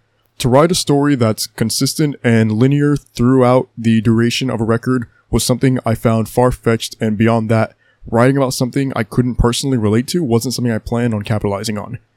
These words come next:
But through this project, I reached deep into myself and found so much personal trauma and grief to touch on.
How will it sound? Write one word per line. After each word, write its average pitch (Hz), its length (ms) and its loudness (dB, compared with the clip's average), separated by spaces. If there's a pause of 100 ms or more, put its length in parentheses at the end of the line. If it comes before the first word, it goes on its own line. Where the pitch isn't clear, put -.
(420)
But 123 240 2
through 151 140 2
this 175 120 0
project, 123 440 0
I 120 40 0
reached 123 400 0
deep 120 180 2
into 143 120 0
myself 127 380 2
and 110 160 -6
found 117 320 -2
so - 180 0
much 139 220 -2
personal 139 320 -2
trauma 123 320 0
and 113 200 -4
grief 113 220 0
to - 80 -6
touch 107 260 -6
on. 104 220 -8